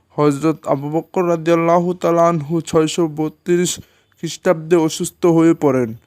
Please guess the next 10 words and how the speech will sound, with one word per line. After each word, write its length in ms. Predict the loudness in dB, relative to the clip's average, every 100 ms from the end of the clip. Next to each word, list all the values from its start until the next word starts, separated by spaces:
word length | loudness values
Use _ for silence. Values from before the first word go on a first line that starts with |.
| _ _ _
এবং 320 | -2 0 0
ইন্তেকাল 520 | -2 -4 -6 0 0 0
করেন 460 | 0 0 0 -4 -12 _ _ 0
তেষট্টি 520 | 0 0 -2 -2 2
হিজরির 680 | 2 2 -4 0 0 0 -10 _ _ -18 -2
জামাদি 640 | 0 2 0 2 2 2 0 -8
ইউস 480 | -4 0 2 2 -2 -12 _
সানি 440 | -2 0 0 -2
মাসে। 420 | 0 0 0 -4 -6 _ _ _ _ _ -8
তিনি 240 | -4 -2